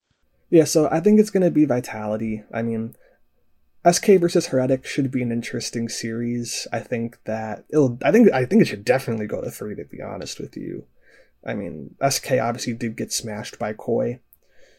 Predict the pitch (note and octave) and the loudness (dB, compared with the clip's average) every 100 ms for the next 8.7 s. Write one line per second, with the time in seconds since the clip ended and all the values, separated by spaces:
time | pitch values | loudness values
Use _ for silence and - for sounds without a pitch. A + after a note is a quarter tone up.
0 | - A#2 A2 - A2 G#2+ - - A2 - | -10 -6 -6 -6 -6 -6 -8 -6 -6 -4
1 | A2+ G#2 - - - F#2 G2 - A2 - | -8 -8 -10 -20 -12 -10 -10 -10 -14 -12
2 | A2 G#2 A2 A2 G#2+ G2+ G#2 G#2+ G#2+ - | -12 -10 -10 -10 -10 -10 -8 -8 -10 -8
3 | G#2+ A#2 A2+ G#2+ A2+ A2 - - - _ | -10 -6 -4 -4 -4 -8 -12 -20 -20 _
4 | _ _ _ _ A#2 G#2+ - A#2+ B2+ C3 | _ _ _ _ -4 -4 -2 4 4 4
5 | C#3+ C3 A#2 G#2+ - - - A#2 - C3 | 2 2 2 -2 -8 -12 -6 -6 -4 -2
6 | C3 - C3 C#3 C3+ C#3 - A2 F2 A#2 | -2 -2 0 0 -2 -2 -4 -6 -6 -2
7 | C3 D3+ E3 A2+ - G#2+ E2 - - - | -2 0 0 -2 -4 -8 -10 -12 -10 -4
8 | C3 C#3 - C#3 D3 D#3 D#3+ | -2 -2 0 0 2 0 -2